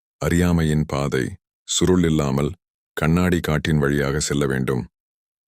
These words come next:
பாம்பு தனது உணர்வுகளை நம்பி வழி கண்டது. சோதனை இரண்டு. அனல் வட்டம்.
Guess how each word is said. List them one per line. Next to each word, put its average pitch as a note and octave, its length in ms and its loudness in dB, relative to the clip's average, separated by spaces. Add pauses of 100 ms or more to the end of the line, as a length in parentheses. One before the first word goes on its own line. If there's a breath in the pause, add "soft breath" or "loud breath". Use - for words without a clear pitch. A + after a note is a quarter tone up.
பாம்பு E2 500 2 (160)
தனது D#2 360 0
உணர்வுகளை C#2+ 680 0 (480)
நம்பி E2 300 2
வழி C#2+ 220 0
கண்டது. C2+ 500 -4 (360)
சோதனை D2 400 0
இரண்டு. C#2+ 420 -2 (580)
அனல் D#2 320 0
வட்டம். C2+ 420 -4